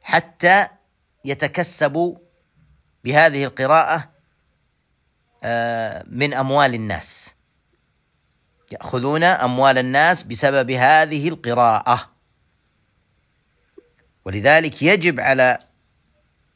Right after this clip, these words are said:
المسلم أن يقرأ القرآن ليتقرب إلى الله عز وجل بذلك، يتقرب إلى الله عز وجل بفهم القرآن، بالعمل بالقرآن،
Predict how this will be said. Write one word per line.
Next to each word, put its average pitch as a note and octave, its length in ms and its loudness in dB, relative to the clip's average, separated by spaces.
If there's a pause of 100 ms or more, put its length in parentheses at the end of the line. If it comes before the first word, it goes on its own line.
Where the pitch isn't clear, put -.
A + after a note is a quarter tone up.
(220)
المسلم D#3 680 -4
أن A#2 160 -4
يقرأ D3+ 360 0
القرآن D3+ 680 -2 (2250)
ليتقرب C#3+ 920 0
إلى C3 80 -6
الله A#2+ 320 -2
عز G#2+ 260 -8
وجل G#2+ 360 -6
بذلك، F2 640 -8 (840)
يتقرب D3+ 560 0
إلى C#3 140 0
الله C3 200 0
عز C3 360 -2
وجل C3 340 -4
بفهم C#3+ 480 -2
القرآن، C3+ 800 -2
بالعمل A#2+ 560 -2
بالقرآن، A#2+ 800 -2